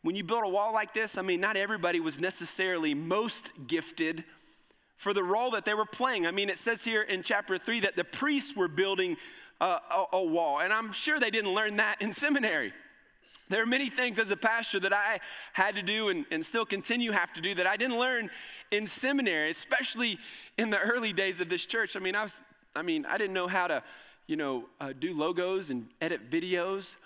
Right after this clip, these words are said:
but in the early days, that was all me, man. We got awesome stuff now. Like, back in the day, <laughs> it was me. And I wasn't necessarily gifted, but what I, I, I had to do, what I felt like needed to be done. And, and that's kind of the mentality of a healthy team. And I may not be completely,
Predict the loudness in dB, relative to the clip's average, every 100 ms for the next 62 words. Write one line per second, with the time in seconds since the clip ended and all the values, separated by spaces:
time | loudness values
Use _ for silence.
0 | -20 -8 -6 -2 -2 0 0 0 0 0
1 | -2 -6 -2 -2 2 0 2 0 0 -2
2 | -2 -2 0 0 2 -2 -2 -8 -6 -4
3 | -6 -2 -2 0 0 0 2 0 0 -4
4 | -2 0 0 0 -4 -10 -6 -2 -2 -2
5 | -2 -2 -2 0 0 -4 -8 -18 -18 -12
6 | -2 0 2 2 2 0 0 0 0 0
7 | 0 0 0 2 2 2 2 0 2 2
8 | 2 0 -2 0 0 2 2 0 0 0
9 | 0 0 -2 -2 -2 -4 -8 -20 _ -6
10 | -4 -4 -2 0 0 -2 -2 0 0 2
11 | 2 2 0 0 0 2 2 2 2 0
12 | 0 -2 -4 -6 0 2 0 -4 -14 -20
13 | -20 _ _ -6 -2 0 2 4 2 2
14 | 0 0 0 0 0 0 2 2 0 0
15 | 0